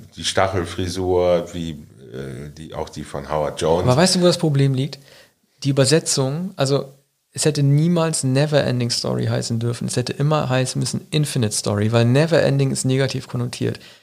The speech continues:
Speaker 2: Das klingt wie so eine Ehe, die niemals endet und immer schön
Speaker 1: Ja.
Speaker 2: ist. Neverending
Speaker 1: Das,
Speaker 2: Story,
Speaker 1: das
Speaker 2: das
Speaker 1: ist
Speaker 2: klingt
Speaker 1: wahr,
Speaker 2: wie
Speaker 1: aber
Speaker 2: was
Speaker 1: der,
Speaker 2: Langweiliges.
Speaker 1: aber der Film ist natürlich auch genauso,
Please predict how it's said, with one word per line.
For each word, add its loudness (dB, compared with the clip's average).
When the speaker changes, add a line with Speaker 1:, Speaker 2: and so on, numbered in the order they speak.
Speaker 2:
Das -4
klingt 0
wie 0
so 2
eine 6
Ehe, 4
die 0
niemals 2
endet -2
und -4
immer -2
schön 0
Speaker 1:
Ja. 4
Speaker 2:
ist. -2
Neverending 2
Speaker 1:
Das, -4
Speaker 2:
Story, 4
Speaker 1:
das 4
Speaker 2:
das 0
Speaker 1:
ist -4
Speaker 2:
klingt 2
Speaker 1:
wahr, 4
Speaker 2:
wie 4
Speaker 1:
aber 6
Speaker 2:
was 4
Speaker 1:
der, 6
Speaker 2:
Langweiliges. 0
Speaker 1:
aber 2
der 0
Film 0
ist -10
natürlich -6
auch -2
genauso, -4